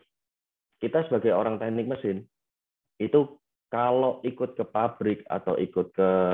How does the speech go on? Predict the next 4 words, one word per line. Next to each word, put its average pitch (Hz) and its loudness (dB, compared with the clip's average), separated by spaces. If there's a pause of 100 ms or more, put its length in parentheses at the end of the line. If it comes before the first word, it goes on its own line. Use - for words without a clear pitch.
(880)
perusahaan 101 -2 (480)
itu 139 4 (1300)
menurut 127 6
saya, 120 4